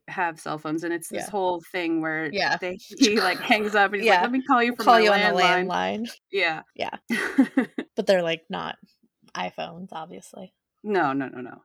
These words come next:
Speaker 1: They have, like, big
Speaker 2: <laughs>
Speaker 1: antennas that you have
Speaker 2: Yeah,
Speaker 1: to pull
Speaker 2: they
Speaker 1: up.
Speaker 2: should have
Speaker 1: <laughs>
Speaker 2: had the, like, Zach Morris phone. <laughs>
Speaker 1: <laughs> Right. That's,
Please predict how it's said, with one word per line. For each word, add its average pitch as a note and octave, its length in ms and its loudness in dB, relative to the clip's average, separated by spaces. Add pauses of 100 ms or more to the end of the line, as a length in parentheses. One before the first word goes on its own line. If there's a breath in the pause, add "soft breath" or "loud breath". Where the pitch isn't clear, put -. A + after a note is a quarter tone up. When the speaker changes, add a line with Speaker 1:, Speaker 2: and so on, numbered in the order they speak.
Speaker 1:
They G3+ 80 -6
have, F#3+ 240 0
like, F3 200 -4
big F#3 120 0
Speaker 2:
<laughs> E3 40 6
Speaker 1:
antennas D#3 600 -4
that D#3+ 100 -6
you E3 120 -6
have F#3 60 -2
Speaker 2:
Yeah, A3 140 -2
Speaker 1:
to - 80 -16
pull - 100 -6
Speaker 2:
they C#4 60 4
Speaker 1:
up. D4+ 60 0
Speaker 2:
should C#4+ 160 2
have C4 180 -4
Speaker 1:
<laughs> - 420 -4
Speaker 2:
had A3+ 320 -4
the, G3 200 -2
like, F3 220 -8 (360)
Zach F3 340 -4
Morris D#3+ 380 -10
phone. E3+ 280 -12 (120)
<laughs> - 80 -16
Speaker 1:
<laughs> - 60 -12
Right. D#4+ 800 4
That's, C4+ 180 0